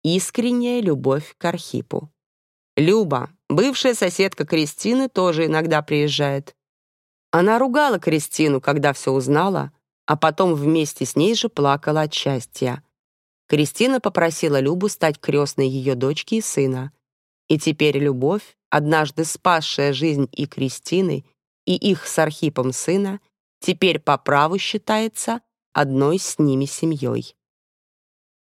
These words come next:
Роман Питерский, школьный друг Архипа, вернувшийся из Штатов, возобновил отношения с Архипом, и Кристина тоже обрела потерянную когда-то подругу — Катерину.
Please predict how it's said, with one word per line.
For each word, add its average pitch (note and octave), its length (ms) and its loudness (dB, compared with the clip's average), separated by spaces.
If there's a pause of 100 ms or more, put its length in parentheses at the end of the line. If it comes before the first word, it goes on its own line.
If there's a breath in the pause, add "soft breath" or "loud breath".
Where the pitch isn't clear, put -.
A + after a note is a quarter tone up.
(160)
Роман A#3+ 480 2
Питерский, E3+ 640 -2
школьный G3 500 2
друг F#3 300 0
Архипа, A3+ 680 -2
вернувшийся E3+ 840 0
из B2+ 60 -2
Штатов, F3+ 600 -2 (380)
возобновил G#3+ 720 2
отношения D3 640 0
с - 100 -10
Архипом, E3+ 640 -2 (400)
и G3 100 0
Кристина B3 580 0
тоже E3 360 0
обрела D3 680 0
потерянную F#3 720 0
когда-то C#3+ 540 -2
подругу — F3+ 640 -2 (440)
Катерину. F3 600 0